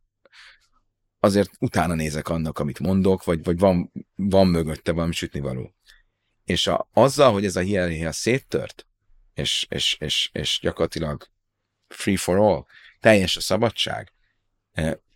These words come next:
nyilván ennek megvannak a pozitív oldala is, tehát oly-, olyan emberek, eh, tudnak, eh,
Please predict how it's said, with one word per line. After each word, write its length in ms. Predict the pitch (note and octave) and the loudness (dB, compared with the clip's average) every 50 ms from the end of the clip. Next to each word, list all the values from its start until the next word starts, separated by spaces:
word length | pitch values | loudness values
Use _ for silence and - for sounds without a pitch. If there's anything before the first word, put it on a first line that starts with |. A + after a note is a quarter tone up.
| - | -2
nyilván 300 | - G2+ G#2+ A2 G#2 F2+ | 2 4 6 6 6 4
ennek 180 | F2+ E2+ D#2 - | 4 2 0 0
megvannak 420 | G#2 F#2 F2 F2 E2+ E2 D2 - | 0 0 2 0 0 -2 -2 -4
a 60 | - | -6
pozitív 440 | - - E2+ D2 C#2 - - C#2 C2+ B1+ - - - - - | -4 -4 -4 -4 -4 -6 -8 -10 -10 -10 -14 -16 -16 -14 -12
oldala 380 | - B1 B1+ B1 A#1+ A1+ A1 | -10 -8 -8 -8 -8 -8 -6
is, 220 | D#2+ F#2 C#3 - - | -4 -4 -4 -4 -4
tehát 320 | - - D2+ - - - - - | -2 -2 -4 -4 -8 -14 -14 -10
oly-, 240 | - - D2+ D#2+ - - | -8 -6 -4 -4 -4 0
olyan 220 | - F2 E2+ D#2 | 2 2 2 2
emberek, 580 | D#2 D2+ E2 D#2+ D#2 D2+ D2 C#2 - - - - - - _ _ _ _ _ _ _ _ _ | 2 2 0 2 2 0 0 -2 -6 -8 -12 -18 -18 -20 _ _ _ _ _ _ _ _ _
eh, 280 | - - E2+ E2+ D#2+ D2 | -4 -2 -2 0 -2 -2
tudnak, 640 | - - G2 F2+ E2 D#2+ D#2 C#2+ C#2 - - - _ _ _ _ _ _ _ _ - | -2 0 0 0 2 2 0 -2 -4 -8 -14 -20 _ _ _ _ _ _ _ _ -6
eh, 440 | - D2+ D2+ C#2+ C2+ C2 C2 A#1 | -4 -4 -2 -2 -4 -4 -6 -6